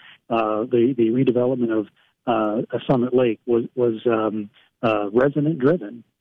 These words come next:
and that's the approach I'm going to, I'm going to take. I think it makes much more sense to, to listen to residents in their community as to what they want to see their community look like versus, um, uh, trying to, um, you know, create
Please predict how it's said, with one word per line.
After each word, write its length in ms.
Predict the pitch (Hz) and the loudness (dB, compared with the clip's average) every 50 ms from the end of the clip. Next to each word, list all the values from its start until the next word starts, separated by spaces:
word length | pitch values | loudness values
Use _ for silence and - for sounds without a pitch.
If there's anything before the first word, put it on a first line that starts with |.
| - - | -16 -8
and 220 | - 123 120 113 117 | -6 -4 -2 0 0
that's 160 | 123 139 - _ - | 0 0 -2 _ -2
the 60 | 135 | -2
approach 300 | - - 139 127 120 - 131 | 0 0 0 0 0 0 -2
I'm 140 | 120 117 | -2 -2
going 160 | 117 117 110 107 | 0 0 0 -2
to, 80 | 104 - - _ - | -4 -6 -8 _ -2
I'm 120 | 127 113 | -2 0
going 160 | 113 120 117 | 2 2 0
to 60 | 110 - | 0 0
take. 320 | - - 156 135 95 - - | 0 0 0 0 0 -2 -4
I 80 | 113 120 | -4 -2
think 240 | - - 156 147 - | 0 0 0 0 0
it 100 | 160 147 | 0 0
makes 180 | 127 120 - - | 0 -2 -2 -2
much 280 | 127 120 151 165 156 - | 0 2 2 2 0 0
more 200 | - 139 127 120 - - - | -2 0 0 0 0 -2 -2
sense 280 | 131 110 110 113 131 - - - - - _ _ _ _ _ _ - | -2 -2 0 -2 -4 -6 -8 -20 -20 -20 _ _ _ _ _ _ 0
to, 240 | 135 127 117 117 135 | 2 4 4 4 2
to 140 | - - 117 | 0 0 0
listen 340 | 117 131 135 - 131 123 - - | 0 0 -2 -2 -4 -4 -2 0
to 380 | 131 123 117 120 117 113 113 - - - _ _ - | 2 4 4 4 4 4 2 0 -4 -20 _ _ -2
residents 500 | 123 123 120 123 131 120 120 113 113 - | -2 -2 0 0 0 0 0 0 -2 -2
in 220 | - 160 131 127 123 | -2 0 2 4 4
their 160 | 120 120 117 | 4 2 2
community 580 | - - 117 113 110 113 113 113 113 131 208 151 | 0 0 0 2 2 4 4 4 2 2 2 2
as 120 | 117 107 - | 0 0 0
to 80 | - 127 | 0 0
what 260 | 113 107 120 139 - - | 0 2 0 -2 -2 -2
they 140 | 131 127 120 | -2 -2 0
want 240 | 120 120 120 120 117 | 0 0 0 0 0
to 60 | 110 - - | -2 -2 -2
see 120 | 120 120 | 0 2
their 160 | 117 120 113 | 2 2 2
community 420 | - - - 113 113 110 110 107 107 | 0 -4 -4 -2 0 0 0 2 2
look 240 | 117 131 143 - - | 2 2 2 0 -4
like 220 | 104 101 107 123 - | -6 -4 -4 -6 -2
versus, 480 | - 127 120 113 - - 123 113 113 107 - - - - - - - _ _ | 0 0 0 0 0 0 0 0 0 -2 -8 -16 -20 -20 -20 -20 -20 _ _
um, 460 | - 113 110 107 104 107 101 104 117 - - | -4 -2 -2 -2 -2 -4 -4 -6 -8 -8 -6
uh, 240 | 120 107 107 107 110 | -4 -4 -4 -4 -2
trying 320 | - 139 131 123 120 120 113 - | 0 0 0 0 0 -2 0 2
to, 420 | 123 117 113 113 113 110 117 139 | 2 4 4 4 2 2 2 2
um, 420 | 117 110 107 107 107 101 107 110 - - | 0 0 -2 -2 -2 -2 -4 -2 0 0
you 80 | 131 | 0
know, 100 | 120 107 | 0 0
create 340 | - - 135 120 117 120 117 | -2 0 0 2 2 2 0